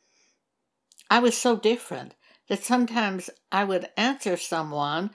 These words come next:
and I would think, "Who said that?" It was so different from the way I was before I was born again.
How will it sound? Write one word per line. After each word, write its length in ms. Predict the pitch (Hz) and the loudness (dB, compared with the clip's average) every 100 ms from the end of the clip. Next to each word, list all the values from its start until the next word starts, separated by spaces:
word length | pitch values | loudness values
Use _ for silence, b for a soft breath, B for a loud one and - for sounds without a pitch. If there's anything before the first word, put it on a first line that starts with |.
| b b b - | b b b -4
and 180 | 202 202 | -2 0
I 100 | 220 | 0
would 200 | 214 214 | 0 -2
think, 240 | 247 233 | -2 -2
"Who 140 | - 294 | 0 0
said 340 | - 294 285 | 2 0 0
that?" 240 | 143 131 - | -6 -6 -6
It 120 | 190 | -2
was 140 | 226 | -2
so 160 | - 226 | -2 -2
different 400 | 254 294 285 254 | -2 -4 -6 -6
from 220 | 240 226 | -4 -4
the 100 | 208 | -4
way 340 | 196 254 262 | -2 -2 -2
I 220 | 247 220 220 | -2 -4 -6
was 640 | 202 202 202 208 - - B B - | -6 -6 -6 -8 -10 -20 B B -2
before 400 | 196 - 226 208 | 0 2 2 2
I 80 | 190 | 0
was 180 | 180 | -4
born 260 | - 190 170 | -4 -4 -4
again. 460 | 165 170 139 113 | -4 -2 -2 -6